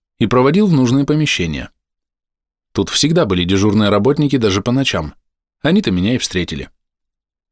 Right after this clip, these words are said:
Подождали, пока разденусь, и уложили в специализированную диагностическую капсулу незнакомой мне модели. Перед тем, как крышка опустилась, я еще раз проверил защиту на себя.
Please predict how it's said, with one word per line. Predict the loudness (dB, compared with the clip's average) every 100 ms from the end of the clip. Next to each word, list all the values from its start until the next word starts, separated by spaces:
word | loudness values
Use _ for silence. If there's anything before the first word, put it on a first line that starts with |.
| _
Подождали, | 0 2 4 2 2
пока | 0 -2
разденусь, | -2 -2 -2 0 0 -2 _ _
и | 0
уложили | 2 2 4 2
в | 0
специализированную | -2 0 2 2 2 4 4 2 4
диагностическую | 4 2 0 0 0 0 0 0
капсулу | 0 -4 0 0 -2 _ -2
незнакомой | 2 2 0 0 2
мне | 2 0
модели. | -2 -4 -4 -8 -14 _ _ _ _ _ _ _ _ _ _
Перед | -2 -2 0
тем, | 0
как | 0 -4
крышка | -2 -2 -2 -4
опустилась, | -2 -4 0 0 0 -4 _ _ _ _
я | 0 2
еще | 2 0
раз | 0 0
проверил | 0 0 2 0 0
защиту | -2 -2 -2 -4
на | -4
себя. | -4 -4 -8